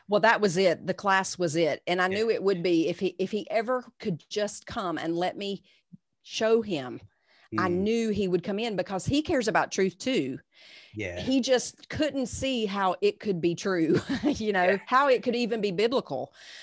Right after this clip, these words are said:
Speaker 1: But
Speaker 2: Mm.
Speaker 1: once I was able to show him that, he softened. There were a lot of things really that kind of contributed to it, but he had softened a little bit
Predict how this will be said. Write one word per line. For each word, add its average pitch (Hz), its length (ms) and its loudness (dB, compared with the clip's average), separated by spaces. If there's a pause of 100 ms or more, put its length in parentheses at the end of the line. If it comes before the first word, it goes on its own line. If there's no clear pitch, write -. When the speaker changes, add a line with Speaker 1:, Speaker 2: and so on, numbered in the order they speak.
(160)
Speaker 1:
But 208 180 4
Speaker 2:
Mm. 208 40 -6
Speaker 1:
once 254 260 -2
I 247 100 4
was 226 160 0
able 202 240 0
to 185 80 -2
show 220 240 -2
him 208 120 -6
that, 156 300 -2 (520)
he 277 240 4
softened. 208 760 -2 (320)
There 262 140 6
were 311 120 4
a 233 80 4
lot 202 260 0
of 220 100 2
things 175 360 -2
really 170 300 4
that - 140 -6
kind 190 180 -2
of 170 60 -6
contributed 185 560 -2
to 165 140 0
it, 147 180 -2
but 160 240 0 (300)
he 220 260 -4
had 240 160 -4
softened 220 440 -2
a 175 40 2
little 185 260 0
bit 156 320 2